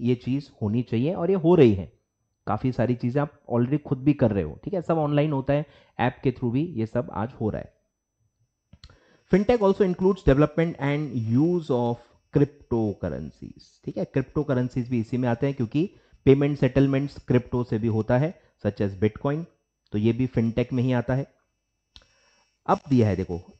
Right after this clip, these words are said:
आज की डेट में क्या एक्टिव चल रहा है, क्या कहाँ-कहाँ फिनटेक यूज़ हो रहा है। Some of the most active areas of fintech invol-, uh, involve and revolve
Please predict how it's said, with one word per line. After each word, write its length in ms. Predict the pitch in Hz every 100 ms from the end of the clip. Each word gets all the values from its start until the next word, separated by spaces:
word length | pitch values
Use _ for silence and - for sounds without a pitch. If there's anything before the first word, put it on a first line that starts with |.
| -
आज 200 | 143 -
की 100 | 160
डेट 180 | 151
में 100 | 170
क्या 200 | 165 147 151
एक्टिव 400 | 135 - 160 147
चल 220 | 139 107
रहा 120 | 87
है, 100 | -
क्या 160 | - 131
कहाँ-कहाँ 380 | - 143 - 151
फिनटेक 380 | 151 123 120 131
यूज़ 220 | 120 123
हो 100 | 120
रहा 100 | 113
है। 120 | 147 185 _ _ -
Some 120 | 185
of 120 | 190
the 80 | 185
most 260 | 180 175 - -
active 380 | 139 - - 190
areas 380 | 160 143 151 147
of 100 | 156
fintech 480 | - 139 135 156 - _ _ -
invol-, 440 | 123 123 131 147
uh, 180 | - 120 135
involve 380 | 127 135 151
and 140 | 147 135
revolve 380 | 113 143 160